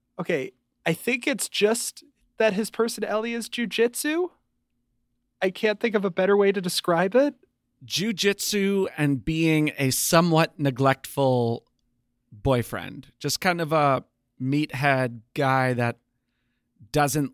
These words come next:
Speaker 2: listen, but he doesn't do anything that bad.
Speaker 1: No, he doesn't. He just is very focused on jujitsu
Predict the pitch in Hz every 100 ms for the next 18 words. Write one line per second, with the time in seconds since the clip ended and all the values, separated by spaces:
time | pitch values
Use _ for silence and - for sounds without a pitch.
0 | - 123 127 - 139 123 123 131 131 -
1 | - 403 311 214 131 202 190 175 131 156
2 | 143 123 120 120 - _ - 104 120 147
3 | 131 110 120 120 _ _ _ 190 208 180
4 | 147 147 190 151 127 135 139 151 139 139
5 | 131 - 135 127 123 143 156 165 - -
6 | 156 - 139 - 139 131 131 131 - 151
7 | 139 143 139 - 120 120 120